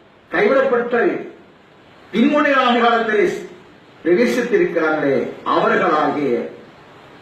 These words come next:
மணவாட்டியாருடைய சந்ததிகள், அவர்களை அவன் கொடூரத்தனமாய், பேய்த்தனமாய் உங்களை ஆண்டு கொள்வான். இஸ்ரவேலர்கள்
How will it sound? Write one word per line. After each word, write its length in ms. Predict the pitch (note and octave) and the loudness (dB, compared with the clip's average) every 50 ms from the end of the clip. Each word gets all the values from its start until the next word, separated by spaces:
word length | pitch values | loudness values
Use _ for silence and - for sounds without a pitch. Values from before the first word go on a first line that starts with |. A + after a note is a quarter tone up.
| - - - - - - - - - - - - - - - - - - - - - - - - - - - C4+ D4+ | -20 -20 -20 -20 -20 -20 -20 -20 -20 -20 -20 -20 -20 -20 -20 -20 -20 -20 -20 -20 -20 -20 -20 -20 -16 -10 -4 -2 0
மணவாட்டியாருடைய 920 | F#3+ A#3 C#4 C#4 C#4 C#4 C#4 C4+ C4 A#3+ A#3+ G#3 E3+ F3+ F3 F3+ E3+ D#3+ D#3 C#3 C3+ - - - | 2 2 2 2 2 2 0 0 0 0 0 2 2 2 4 4 4 4 4 2 0 -2 -4 -4
சந்ததிகள், 680 | E3 F3 F#3+ G#3+ A3+ G#3+ G#3+ F3+ - E3+ E3+ C#3+ C#3 - - - - - - - - - - - - - - - - - - - A#3 | -2 -2 0 0 0 2 2 2 2 2 2 0 0 -2 -4 -8 -12 -18 -20 -20 -20 -20 -20 -20 -20 -20 -20 -20 -12 -6 -2 0 0
அவர்களை 500 | B3+ D4+ D4 D4 B3 A3 A#3 G#3 G3 F3+ F3 - - D3 | 0 2 2 2 2 2 2 2 2 2 2 2 0 -2
அவன் 180 | D3 D#3 D3+ - - - | -2 -2 -4 -4 -4 -2
கொடூரத்தனமாய், 1000 | A3+ A#3+ A3+ C4+ C#4+ C#4+ C#4+ D4 C#4 C4 - - B3 G#3+ G3+ F#3+ F#3 F3 F3 - - | 0 0 2 4 6 6 6 6 4 2 0 0 0 0 0 0 -2 -4 -6 -4 -2
பேய்த்தனமாய் 1000 | G3 A3 C4 C#4+ C#4+ C#4+ - - - C4 C4 A#3+ A#3 A3 G#3+ G3+ G3+ - - - - - - - - - - - - - - D3+ | 0 2 4 4 4 4 2 0 -2 0 2 2 2 2 0 0 -2 -2 -4 -6 -8 -12 -16 -20 -20 -20 -20 -20 -16 -6 -2 0
உங்களை 300 | D#3+ E3+ D#3+ D3+ C#3+ C#3+ C#3+ C#3+ C#3 C#3 D3+ | 2 2 2 2 2 2 0 0 0 0 0
ஆண்டு 200 | D3+ D3+ D3+ C#3+ C3 | 2 2 0 2 2
கொள்வான். 480 | C3+ C3 B2 B2 A#2+ A#2+ A#2 - - - - - - - - - - - - - - - - - - - - - - - - - - - - - - - - - - - - - - - - - - - - D4+ D4+ D4+ D4+ - - - - - - - - - - - - - - - - - - - - - - - - - - - - - - - - - - - | 2 2 2 2 2 2 2 0 -2 -4 -6 -10 -16 -18 -20 -20 -20 -20 -20 -20 -20 -20 -20 -20 -20 -20 -20 -20 -20 -20 -20 -20 -20 -20 -20 -20 -20 -20 -20 -20 -20 -20 -20 -20 -20 -20 -20 -20 -20 -20 -20 -20 -20 -20 -20 -20 -20 -20 -20 -20 -20 -20 -20 -20 -20 -20 -20 -20 -20 -20 -20 -20 -20 -20 -20 -20 -20 -20 -20 -20 -20 -20 -20 -20 -20 -20 -20 -18 -14 -12
இஸ்ரவேலர்கள் 840 | - - F4+ F4+ F4 E4+ E4+ D4+ D4+ D4+ C4+ A#3 A#3 B3 G3+ - | -6 -2 0 2 2 2 2 2 2 2 0 0 0 0 0 0